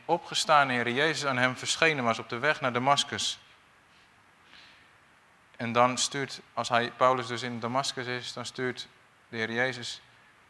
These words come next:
een discipel van hem uit Damascus, Ananias, naar hem toe.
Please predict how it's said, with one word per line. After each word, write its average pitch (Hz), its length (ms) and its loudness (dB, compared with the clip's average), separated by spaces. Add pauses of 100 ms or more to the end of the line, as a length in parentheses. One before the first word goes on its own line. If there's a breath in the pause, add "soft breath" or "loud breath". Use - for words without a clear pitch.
(360)
een 113 100 -12
discipel 139 400 -6
van 127 180 -4
hem 123 180 -2
uit 107 380 -2 (440)
Damascus, 123 480 -6
Ananias, 123 440 -2
naar 113 140 2
hem 110 160 -2
toe. 101 200 -8